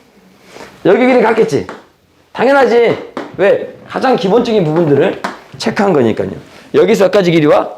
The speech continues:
여기서까지 길이가 같으니까 같겠지? 오케이, 좋아. 그러면 자, 보자, 잘 봐. 약간 요 길이를 접은 느낌이야.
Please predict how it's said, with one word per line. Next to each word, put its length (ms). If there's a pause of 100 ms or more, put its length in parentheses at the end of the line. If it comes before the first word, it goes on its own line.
(100)
여기서까지 400
길이가 320 (380)
같으니까 720 (420)
같겠지? 520
오케이, 300
좋아. 180
그러면 640 (260)
자, 140
보자, 180
잘 160
봐. 360 (840)
약간 640 (500)
요 280
길이를 640 (240)
접은 400
느낌이야. 400